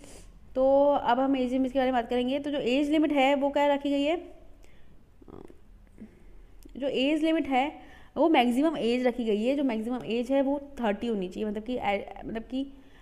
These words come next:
maximum age for primary teachers के लिए थर्टी होनी चाहिए और age relaxation जो मिल रहा है वो पाँच साल का मिल रहा है एससी एससी को, जबकि तीन साल का मिल रहा है ओबीसी को, जो कि, अ, as per government norm ही है, ठीक है।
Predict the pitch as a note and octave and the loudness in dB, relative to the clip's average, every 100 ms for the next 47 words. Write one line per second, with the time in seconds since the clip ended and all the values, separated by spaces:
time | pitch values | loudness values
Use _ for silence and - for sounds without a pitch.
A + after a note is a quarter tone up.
0 | - - A3+ A#3 C#4 G#3 A#3 B3+ B3+ C4+ | -12 -6 -2 0 -2 0 0 -2 0 0
1 | C4+ A#3 G3+ A3 B3 A#3+ B3+ B3+ C4 C4 | 2 2 2 0 -2 0 -2 0 -2 0
2 | A#3 G3 B3 B3+ B3+ B3+ C4 C#4 B3+ G#3+ | -2 -2 -2 -2 0 0 0 2 2 0
3 | F#3+ B3 B3+ B3+ A#3+ - - C4 C4 A#3+ | 0 -2 0 0 0 -4 -4 -2 -2 -2
4 | G#3+ A#3 B3 A#3+ B3+ C4+ B3 A3+ B3 B3+ | -2 0 0 0 0 0 -2 -4 -2 -2
5 | C4 B3 A#3+ B3+ G3+ - A#3+ A#3 C4 C#4+ | -2 -2 -4 -4 -6 -8 -10 -8 -6 -4
6 | C4 C4 B3+ B3+ B3+ A3+ G#3+ G#3 G#3+ D4 | -4 -4 -2 -2 -2 -2 -4 -2 -2 -2
7 | A#3+ G#3 G3+ G3+ F#3+ - - - - - | -2 -6 -8 -12 -12 -12 -16 -20 -18 -4
8 | A3+ A#3 A#3 D#4 F4 F4 - - - G#3+ | 2 2 2 0 0 -2 -14 -14 -6 -4
9 | D3 A3+ A#3 D4 C4+ G3+ F#3+ A3+ C4+ G#3 | 0 0 2 0 2 2 2 0 0 -2
10 | G3+ G#3 G#3 A#3 A#3 G3 D#3+ - - - | -2 -4 -4 -4 -6 -8 -12 -16 -20 -14
11 | A#3 C#4 | -10 -10